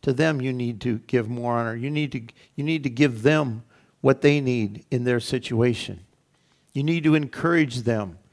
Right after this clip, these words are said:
You maybe need to get involved with them, spend time with them. You know, that's, that's really difficult for us. It goes against our natural thinking.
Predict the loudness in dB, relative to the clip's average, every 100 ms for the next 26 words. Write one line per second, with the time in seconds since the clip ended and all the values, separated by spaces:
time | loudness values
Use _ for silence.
0 | _ _ _ _ -8 2 4 4 4 2
1 | 2 2 6 6 6 -2 0 4 4 4
2 | 4 4 4 4 2 0 -4 -2 0 0
3 | 0 0 0 -2 -2 0 -2 -2 -6 -14
4 | _ _ _ _ _ _ _ _ _ _
5 | _ _ _ _ _ _ 4 8 8 6
6 | 4 4 4 2 2 2 0 -4 -4 -6
7 | -6 -8 -8 -10 -10 -16 -20 _ _ _
8 | _ _ _ _ _ -4 -2 2 2 2
9 | -2 -2 -2 -2 -2 0 0 -2 -6 -6
10 | -6 -8 -8 -16